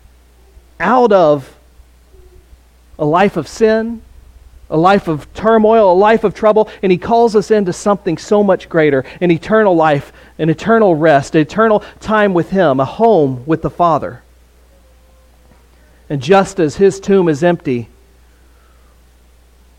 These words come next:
we too will have empty tombs, those of us that are in Christ Jesus. And that's why we have the opportunity to be baptized into him, meaning that our sins can be washed away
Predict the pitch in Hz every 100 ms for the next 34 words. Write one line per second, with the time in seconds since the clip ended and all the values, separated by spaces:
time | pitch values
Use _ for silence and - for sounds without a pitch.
0 | _ _ _ _ _ _ _ _ _ 151
1 | 160 - 196 170 160 160 143 160 160 143
2 | 190 170 135 113 151 147 147 143 - 139
3 | 131 - 143 123 - 147 131 110 - -
4 | - _ _ _ _ _ _ _ _ _
5 | _ _ _ - - 185 233 233 226 220
6 | 214 214 185 208 202 202 - 240 226 180
7 | 175 - - 226 202 156 220 247 - 214
8 | 202 170 208 185 214 214 185 208 220 202
9 | 196 180 - - 269 233 - 196 180 175
10 | 220 208 - 185 214 233 226